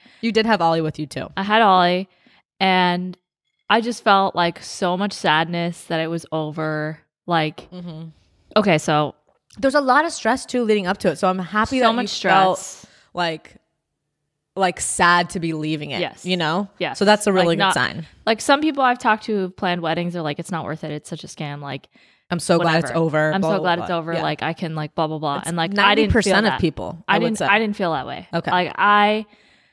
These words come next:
Speaker 2: I permanently wish that I could live in a loop of my wedding day.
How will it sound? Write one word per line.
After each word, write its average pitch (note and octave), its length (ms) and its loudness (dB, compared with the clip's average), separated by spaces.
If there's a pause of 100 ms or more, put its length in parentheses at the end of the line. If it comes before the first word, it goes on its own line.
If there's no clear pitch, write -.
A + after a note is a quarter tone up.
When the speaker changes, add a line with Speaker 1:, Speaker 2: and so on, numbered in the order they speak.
(720)
Speaker 2:
I A3 220 4
permanently A#3+ 760 2
wish E3+ 580 -2
that F#3+ 160 -2
I F3 100 4
could F3+ 180 -8
live E3 240 0
in F3 80 -2
a E3 80 -2
loop D#3 400 -4
of E3 140 -4
my D3+ 160 -4
wedding B2 300 -10
day. - 240 -10